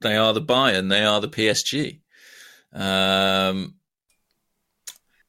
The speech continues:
a-, a-, and I do think a lot of it is Guardiola, I will say. I think he's brilliant, and Chelsea are <laughs> a case study in how having money, on spending money, does not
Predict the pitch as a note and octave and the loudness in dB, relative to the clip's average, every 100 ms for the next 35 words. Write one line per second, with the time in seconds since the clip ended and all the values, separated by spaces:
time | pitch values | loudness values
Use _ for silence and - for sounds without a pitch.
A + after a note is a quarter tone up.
0 | _ - - - F#3 G3+ G3 - E3 D#3+ | _ -10 -4 -2 2 2 0 0 0 2
1 | G#3 A3 - D#3 C3+ C#3+ F2 A#2+ C3+ - | 0 -2 0 0 2 2 2 0 0 2
2 | A#2+ G2 F#2+ F2+ G2+ - G#2 A#2 G#2+ - | 2 2 2 2 2 2 0 0 -2 0
3 | G#2 F2 F#2+ G#2+ - A#2+ G2 - G#2+ G2 | 0 0 0 0 -2 -8 -8 -4 -2 0
4 | F2+ G2+ - _ - F2 F2+ F2 E2+ - | -2 -6 -16 _ -8 -6 -6 -6 -10 -12
5 | - - - _ _ _ _ _ - B2+ | -14 -20 -20 _ _ _ _ _ 0 2
6 | B2+ - G#2+ G2+ G2 F#2+ F#2 F2+ - - | 2 2 2 2 2 2 0 -2 -6 -8
7 | F2+ A#2 F#2 G2 - - - - B2 - | -4 -4 -6 -8 -12 -20 -16 -4 -2 0
8 | G2+ F#2+ F#2+ F2+ F#2+ F#2 F#2 - - F#2+ | 0 0 -2 -2 -2 0 -2 -4 -6 -4
9 | G#2 A#2 A2+ F#2+ A2 - - A#2+ A2+ G2 | 0 0 2 0 -2 -6 -2 0 0 -4
10 | F2+ F2+ E2 F#2 E2+ G2 F#2 | -4 -6 -4 -4 -4 -4 -6